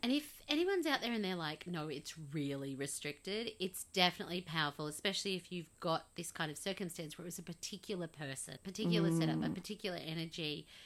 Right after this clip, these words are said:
Speaker 1: It's gestalt therapy. It's somatic body work.
Speaker 2: Yep.
Speaker 1: It's ways that you move through the memory of it and then create a new action. Like, you
Speaker 2: Yep.
Speaker 1: actually learn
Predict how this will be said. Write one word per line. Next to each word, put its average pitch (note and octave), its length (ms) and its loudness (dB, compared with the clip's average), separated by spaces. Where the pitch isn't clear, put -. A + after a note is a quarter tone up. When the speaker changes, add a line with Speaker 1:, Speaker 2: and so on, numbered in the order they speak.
Speaker 1:
It's - 300 -4
gestalt G3+ 600 2
therapy. D3+ 520 -4
It's - 160 -10
somatic G3+ 560 2
body E3+ 260 0
work. D3+ 340 -6
Speaker 2:
Yep. E3+ 100 2
Speaker 1:
It's - 140 -6
ways A3+ 480 4
that - 140 -4
you G#3 160 2
move G3 340 2
through G3 240 0
the E3+ 80 0
memory E3+ 500 2
of D3+ 180 0
it C#3+ 220 -2
and E3 140 -2
then D#3+ 120 0
create D#3 440 -2
a D3+ 60 0
new D3 280 0
action. C#3 520 -4
Like, C3+ 120 -4
you F3 120 4
Speaker 2:
Yep. E3 120 4
Speaker 1:
actually F3+ 380 0
learn D#3+ 640 2